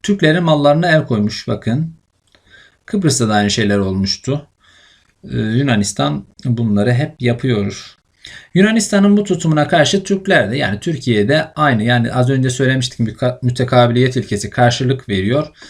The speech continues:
Onlar bize nasıl davranıyorsa biz de aynı şekilde bunlara davranmışız. Daha sonra Türkiye fazla Rum bulundurmak istemediği için İstanbul doğumlu olmayan ve otuz Ekim bin dokuz yüz on sekizden sonra İstanbul'a gelenler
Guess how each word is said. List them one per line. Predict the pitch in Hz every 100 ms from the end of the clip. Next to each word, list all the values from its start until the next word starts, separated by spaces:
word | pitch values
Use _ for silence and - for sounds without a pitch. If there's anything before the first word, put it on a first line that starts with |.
| - -
Onlar | - 175 151 139
bize | 135 131
nasıl | 165 165 120
davranıyorsa | 107 95 95 95 - 160 143 151
biz | 117
de | 127
aynı | 117
şekilde | - 95 104 131 131
bunlara | 110 101 127 127
davranmışız. | 113 104 101 101 170 175 - _ _ _ _ - - _
Daha | 220 233
sonra | 233 202 202 208 208
Türkiye | - 208 196 202
fazla | 202 190 185 196 196 160
Rum | 147 139 190 175
bulundurmak | 180 180 175 180 170
istemediği | 175 - 220 208 135 120 113
için | 107 - 170
İstanbul | 160 - 196 180 147 117
doğumlu | 131 139 123 120
olmayan | 160 165 156 123 104
ve | 101 -
otuz | 139 123 165
Ekim | 135 123 110
bin | 139 151
dokuz | 139
yüz | 147
on | 165
sekizden | 139 123 117 101 104
sonra | 104 170 156 120
İstanbul'a | 123 - 156 123
gelenler | 113 151 135 117 139 165